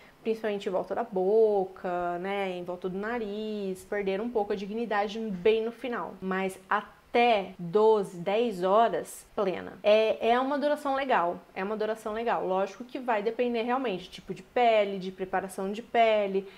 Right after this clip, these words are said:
é, de clima e tudo mais, né? Então, assim, sabendo combinar aí os produtos, como qualquer um outro, né, você vai conseguir tirar o máximo dessa base. E não é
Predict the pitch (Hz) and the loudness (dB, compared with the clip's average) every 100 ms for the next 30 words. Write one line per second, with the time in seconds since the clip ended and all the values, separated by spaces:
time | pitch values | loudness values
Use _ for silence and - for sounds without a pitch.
0 | - - 185 180 175 208 - 247 247 247 | -10 -4 -2 -2 -6 -10 -6 -4 -2 0
1 | 233 220 202 196 196 202 247 254 165 - | 0 -2 -4 -4 -6 -6 -4 -4 -4 -8
2 | - 175 180 196 - 208 220 - 220 190 | -10 -8 -6 -8 -4 -4 -4 -4 -4 -6
3 | - - - _ - 254 214 226 285 277 | -12 -20 -20 _ -2 0 2 2 2 -2
4 | 202 202 170 170 185 _ _ - 233 233 | 0 2 0 -2 -12 _ _ -2 0 2
5 | 226 220 196 180 190 214 - 240 262 240 | 0 0 0 -2 -2 -4 -4 -2 -2 -2
6 | 339 - - 202 190 202 202 - 202 196 | -4 -6 -4 -2 -2 -4 -8 -4 -2 -2
7 | 208 202 320 254 220 254 247 208 202 262 | -2 -4 -2 0 0 -4 -8 -6 -6 -4
8 | 269 214 208 214 220 220 190 196 202 214 | -2 -2 -4 -6 -6 -6 -6 -4 -6 -8
9 | - 247 220 240 240 185 190 - 214 190 | -8 -2 0 0 -2 -4 -6 -10 -10 -10
10 | 190 - 196 190 190 196 185 - - - | -10 -14 -4 -4 -4 -6 -6 -8 -12 -6
11 | 285 302 302 | -4 -2 -2